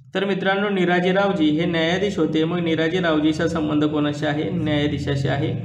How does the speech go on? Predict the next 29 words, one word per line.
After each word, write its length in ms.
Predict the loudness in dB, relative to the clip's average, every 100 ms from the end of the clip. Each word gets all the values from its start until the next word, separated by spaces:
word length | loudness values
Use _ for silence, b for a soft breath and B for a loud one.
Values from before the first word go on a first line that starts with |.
| -10
म्हणून 400 | -14 -16 -6 -2
चौथं 360 | 2 2 2
पद 120 | 0 0
न्यायाधीश 540 | 0 0 2 0 0
येणार 240 | 0 0
आहे 240 | 0 -2 -2
आणि 160 | -4
पर्याय 300 | -2 -2 0
क्रमांक 420 | -2 -2 -2 -2 0
एक 240 | -2 -2
आपला 240 | -4 -2
बरोबर 340 | -2 -2 -2 -2
आहे. 400 | -2 -6 -12 -18 -20 -20 -20 -20 -20 -20 -20 _ -20 _ _ _ -20 -20 -10
आता 140 | -6 -4
पुढचा 400 | -2 -2 0 -2 -2 -10 -10 -8 -4
प्रश्न, 320 | -4 -4 -8 -10 -14 -20 -20 _ _ _ _ _ _
एकवीस 520 | -4 0 -2 -2 -2
जून 460 | 0 0 -2 -10 -18 -20 -20 _ _ _ _ _ _ -2
म्हणजे 220 | 0 2
आपल्याकडे 560 | 0 2 0 0 0
सर्वात 380 | -2 0 0 0
मोठा 280 | 0 -2 -2
दिवस. 340 | -4 -4 -4
हे 80 | -2
पहिलं 320 | -2 -2 0
पद, 180 | -2 -2
हे 100 | -2
दुसरं 320 | -2 -2 -4
पद, 160 | -4 -6